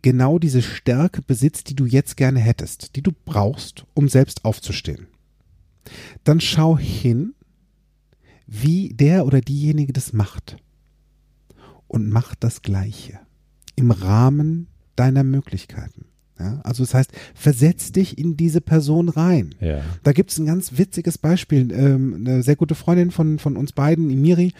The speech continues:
Speaker 1: die hatten einen Coaching-Klienten, der war sehr jung. Also andersrum, er kam mit seinem Vater, der hatte mit dem Sohn ein Thema, der hatte,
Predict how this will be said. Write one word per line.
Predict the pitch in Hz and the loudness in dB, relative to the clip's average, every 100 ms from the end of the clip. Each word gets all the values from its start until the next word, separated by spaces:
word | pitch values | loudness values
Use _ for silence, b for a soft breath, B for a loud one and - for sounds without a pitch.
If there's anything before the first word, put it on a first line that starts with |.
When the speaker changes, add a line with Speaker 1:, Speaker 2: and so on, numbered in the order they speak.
| B B B B | B B B B
Speaker 1:
die | 135 | 0
hatten | 135 - 156 147 | 2 2 0 -2
einen | - 117 117 120 85 | -2 -2 -2 -4 -4
Coaching-Klienten, | 165 185 190 180 170 160 165 175 170 | -4 0 -2 0 2 2 2 0 -2
der | 165 | 0
war | 175 | 2
sehr | 170 | 4
jung. | 143 247 - - | 2 -2 -10 -6
Also | 156 165 | 0 0
andersrum, | - 147 - 92 | 2 0 0 -2
er | |
kam | - 156 | 0 2
mit | 160 | 2
seinem | 139 117 | 0 0
Vater, | 170 214 262 _ _ _ _ _ _ _ _ | -2 -2 -6 _ _ _ _ _ _ _ _
der | 131 123 143 135 | -16 -2 0 2
hatte | 156 | 0
mit | 151 135 | 0 -2
dem | 120 | 0
Sohn | 143 185 | -2 -2
ein | |
Thema, | 190 180 202 214 _ _ _ _ _ _ _ _ _ - - | 0 2 2 -2 _ _ _ _ _ _ _ _ _ -18 -8
der | 127 127 | -2 0
hatte, | 143 131 127 | 4 4 4